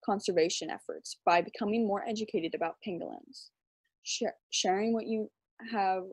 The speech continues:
learned by talking to your friends and posting on social media. If demand decreases, so will illegal sales,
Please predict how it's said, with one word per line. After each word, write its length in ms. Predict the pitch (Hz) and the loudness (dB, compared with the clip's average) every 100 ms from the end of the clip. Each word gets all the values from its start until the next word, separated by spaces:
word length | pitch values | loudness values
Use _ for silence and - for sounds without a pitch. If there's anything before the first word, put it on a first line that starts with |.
| - - | -12 -4
learned 320 | 180 175 175 | -2 0 -2
by 140 | 160 156 | -2 -4
talking 320 | - 175 226 226 | -2 -2 0 -2
to 100 | 220 | 0
your 120 | 220 | 0
friends 420 | 202 156 160 190 | 0 -4 -6 -8
and 180 | 170 180 | -8 -4
posting 400 | 165 156 170 156 | -4 -4 -6 -6
on 160 | 160 | -8
social 300 | - 156 - | -8 -6 -4
media. 340 | 180 170 - - 233 _ _ _ _ _ - - | -2 -2 -4 -8 -14 _ _ _ _ _ -20 -6
If 140 | 196 | -2
demand 420 | 190 185 196 247 | 0 2 4 4
decreases, 800 | 320 311 - 143 - - - - _ _ _ _ - | 4 2 -4 -4 -4 -6 -8 -14 _ _ _ _ -10
so 260 | - 185 | 4 6
will 280 | 170 160 160 | 6 4 6
illegal 340 | 151 165 - | 4 2 -4
sales, 640 | - 220 196 - - - | -2 2 2 0 -14 -20